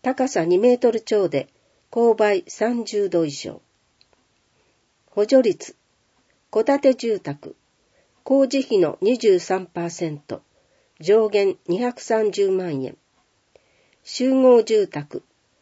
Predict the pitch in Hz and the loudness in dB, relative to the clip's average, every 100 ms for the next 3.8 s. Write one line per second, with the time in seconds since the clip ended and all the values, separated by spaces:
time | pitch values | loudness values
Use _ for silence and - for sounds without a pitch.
0 | _ _ _ 254 277 262 269 226 165 147 | _ _ _ 0 2 2 -2 0 -2 -2
1 | 190 214 185 190 185 175 165 - 147 - | -6 -6 -4 -2 0 0 -4 -10 -12 -14
2 | _ _ _ _ _ _ _ _ _ _ | _ _ _ _ _ _ _ _ _ _
3 | _ _ 220 220 208 208 196 | _ _ 4 6 6 4 2